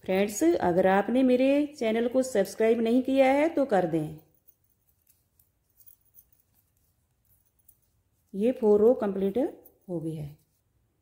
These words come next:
डिज़ाइन पैटर्न निकल गया है। अगर आपको मेरा बुना हुआ डिज़ाइन पसंद आ रहा है तो लाइक, शेयर और सब्सक्राइब ज़रूर कर दें।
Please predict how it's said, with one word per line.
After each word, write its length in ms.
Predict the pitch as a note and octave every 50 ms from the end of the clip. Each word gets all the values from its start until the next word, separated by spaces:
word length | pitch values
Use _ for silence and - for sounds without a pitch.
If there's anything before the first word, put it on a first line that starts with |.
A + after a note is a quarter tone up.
| _ _ -
डिज़ाइन 400 | G3 F3+ G3 F3+ G#3 G#3 A3 B3+
पैटर्न 420 | C4+ - A3+ A3 A3 A#3 A#3+ C4 E4 A#4+ -
निकल 280 | C#4 F#3+ E3+ F#3 E3 E3
गया 200 | D3+ E3 D#3 D3
है। 220 | C#3+ C3 C#3+ - _ _ _ _ _ _ _ _ _ _ _ _ _ _ _ _ _ _ _ _ _ _ _ _ _ _ _ _ _ -
अगर 200 | E3+ D#3 F3+ F3+
आपको 360 | F3 F#3 G3 - - C4+ C#4+
मेरा 340 | B3+ A3+ A3 A3 A3 A#3+ A#3+ G3+
बुना 260 | E3 E3 F3 F#3+ G#3+
हुआ 260 | A#3+ A#3+ C4+ C4+ C4+ C#4 D4 D4+ D#4 - - - _ _ _ _ _ _ _ _ _ _ -
डिज़ाइन 360 | F#3 F3+ F#3 F#3 G3 G3+ A3+ B3
पसंद 400 | - - - G3 F#3 G3+ A3 A#3+
आ 140 | B3+ C4+
रहा 120 | C#4 C#4+ C#4+
है 120 | D4 D#4 D4+
तो 160 | D4+ E4 D#4
लाइक, 280 | C4+ A3 G3 F#3 - G#3
शेयर 240 | - - A3 G#3+ G#3+
और 180 | G#3 G#3 A3 B3+ D#4+ - - - _ _ _ _ _ -
सब्सक्राइब 580 | - - G3+ G3 - - G3+ G3 F#3 F#3 G3+ B3 D#4 D4
ज़रूर 280 | - F#3+ F3 E3+ E3
कर 160 | D#3+ E3 D#3 D#3+
दें। 200 | - D#3+ D3+